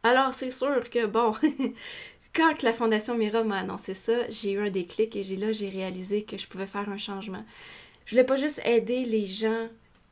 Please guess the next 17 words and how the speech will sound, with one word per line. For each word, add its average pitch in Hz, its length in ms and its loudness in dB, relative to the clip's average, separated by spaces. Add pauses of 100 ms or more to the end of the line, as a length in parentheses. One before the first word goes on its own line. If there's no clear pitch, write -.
(100)
qui 220 600 -2
ont 214 140 -2
des 214 120 0
difficultés - 600 -4
physiques 220 560 -2
ou 208 40 -6
motrices 208 500 -4
ou 202 60 -12
peu - 160 -12
importe, 220 540 -8
je - 120 -10
voulais 208 200 -2
aller 220 220 0
plus 226 360 -4
haut 220 140 4
que 220 100 -12
ça. - 180 -6